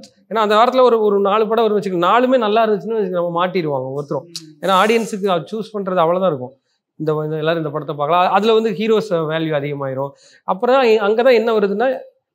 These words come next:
இதுதான் இதோட அதிக கலெக்ஷன், இதுதான் நல்ல படம், இதுதான் அப்படி, இதுவுமே ஆடியன்ஸ் இன்ஃப்ளூயன்ஸ் பண்ணுது. நிறைய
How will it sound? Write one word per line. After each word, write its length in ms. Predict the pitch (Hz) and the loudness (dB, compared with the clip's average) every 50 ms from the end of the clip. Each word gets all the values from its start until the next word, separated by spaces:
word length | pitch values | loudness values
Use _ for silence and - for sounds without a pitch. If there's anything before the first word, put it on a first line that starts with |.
| _ _ | _ _
இதுதான் 280 | 175 180 196 185 208 208 | -4 -2 -2 0 0 2
இதோட 180 | 180 175 170 | 2 2 2
அதிக 380 | 175 170 156 160 170 165 - 147 | 2 2 2 0 -2 -2 -2 -4
கலெக்ஷன், 380 | 143 139 127 - 139 127 120 131 - _ | -6 -6 -6 -8 -8 -8 -8 -12 -16 _
இதுதான் 220 | 147 139 147 156 | -10 -8 -6 -4
நல்ல 220 | 147 139 135 139 131 | -4 -4 -4 -4 -6
படம், 340 | 123 123 120 120 120 117 117 | -6 -8 -10 -10 -12 -12 -12
இதுதான் 420 | 123 131 135 151 160 156 147 143 | -12 -10 -8 -8 -6 -6 -6 -6
அப்படி, 260 | - 147 151 170 170 175 - _ _ _ _ _ _ - | -8 -10 -10 -12 -14 -14 -16 _ _ _ _ _ _ -8
இதுவுமே 460 | 180 202 208 269 277 302 302 302 285 254 | -6 -4 -2 -2 -2 -2 0 2 2 2
ஆடியன்ஸ் 400 | 226 208 208 196 208 196 196 196 175 165 165 156 160 160 156 156 160 - - | 2 2 2 0 0 -2 -2 -2 -4 -4 -4 -4 -6 -6 -6 -8 -10 -12 -12
இன்ஃப்ளூயன்ஸ் 400 | 156 165 160 165 175 160 151 - - | -12 -10 -8 -6 -6 -6 -6 -8 -10
பண்ணுது. 300 | 147 139 135 131 143 151 151 - - _ _ _ _ _ _ | -8 -8 -6 -6 -6 -6 -8 -10 -16 _ _ _ _ _ _
நிறைய 380 | - 139 143 151 160 175 185 | -6 -4 -2 0 0 2 2